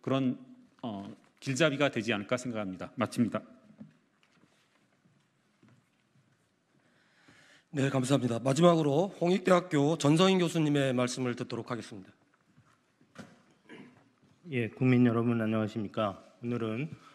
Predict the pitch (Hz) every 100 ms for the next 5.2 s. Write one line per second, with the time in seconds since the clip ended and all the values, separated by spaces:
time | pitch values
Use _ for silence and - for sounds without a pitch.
0 | - 117 101 98 - 120 117 113 110 -
1 | 170 156 123 120 - - 117 123 120 95
2 | 117 160 - 110 110 107 113 107 101 113
3 | 104 127 127 131 123 117 113 104 98 -
4 | _ - _ - 117 117 110 120 104 98
5 | 107